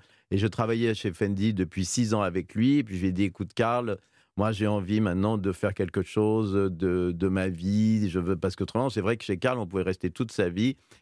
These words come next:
Il nous gâtait, mais c'est, il est merveilleux. C'est un, un personnage extraordinaire et totalement généreux. » Et je lui ai dit, « Mais il y a une condition, c'est, je veux, c'est que tu,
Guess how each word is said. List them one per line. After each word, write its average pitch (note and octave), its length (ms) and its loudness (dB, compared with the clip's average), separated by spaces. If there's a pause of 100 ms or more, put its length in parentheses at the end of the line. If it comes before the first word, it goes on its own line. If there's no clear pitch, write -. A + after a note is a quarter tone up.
Il G2 140 2
nous G#2 140 2
gâtait, G#2+ 580 0
mais D2 200 -6
c'est, D2+ 240 -6
il F2+ 200 -2
est F2 200 0
merveilleux. G#2 560 0
C'est - 140 -8
un, E2+ 120 -2 (180)
un F2 200 -2
personnage G#2 600 -4
extraordinaire G#2+ 600 -2
et F2+ 80 0
totalement G#2 460 0
généreux. » D#2+ 460 -2 (680)
Et B2+ 460 4
je G2 80 -4
lui G#2+ 60 2
ai G#2+ 40 2
dit, « C3+ 140 -2
Mais D3 80 4
il B2 40 4
y - 20 2
a A2+ 40 2
une B2+ 120 0
condition, C#3 680 -2 (300)
c'est, A#2+ 340 2
je A2 100 2
veux, G#2 520 0
c'est - 300 -2
que A#2 120 -2
tu, G#2 200 -6